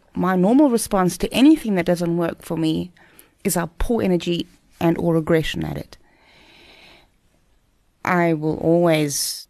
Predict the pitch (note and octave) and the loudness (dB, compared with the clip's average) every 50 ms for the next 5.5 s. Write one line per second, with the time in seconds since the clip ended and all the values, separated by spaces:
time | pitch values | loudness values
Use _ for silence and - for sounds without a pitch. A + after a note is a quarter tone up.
0 | _ _ - F3 F3 E3+ - F3 E3+ E3 D#3+ D#3+ D#3+ - - E3 E3 E3 D#3+ E3 | _ _ 0 2 2 2 2 0 0 0 0 0 -2 -2 -2 0 2 2 2 2
1 | E3 E3 D#3 - E3+ D#3 - - F3 E3+ D#3 D3 C#3+ C#3+ D3 D3+ D3+ D#3 D#3 D#3+ | 2 2 0 0 -4 -6 -4 -2 -2 0 0 -2 -2 -4 -4 -4 -4 -4 -4 -4
2 | E3 - - - - - - _ _ _ - - E3 D#3+ - - - - E3+ D#3 | -4 -4 -6 -8 -14 -18 -20 _ _ _ -8 -8 -8 -8 -8 -10 -8 -6 -6 -4
3 | - D#3 - - - - - - - _ _ _ _ _ _ _ _ _ _ _ | -4 -4 -6 -8 -10 -12 -16 -20 -20 _ _ _ _ _ _ _ _ _ _ _
4 | _ _ _ _ _ _ _ - E3 D#3+ D3+ - - - E3+ D3+ F3 F3 E3 E3 | _ _ _ _ _ _ _ -6 -6 -4 -4 -6 -6 -6 -4 -2 -2 -2 0 0
5 | E3 D3+ D3 D3 D3 D3 - - - | 2 2 2 0 -2 -4 -8 -12 -16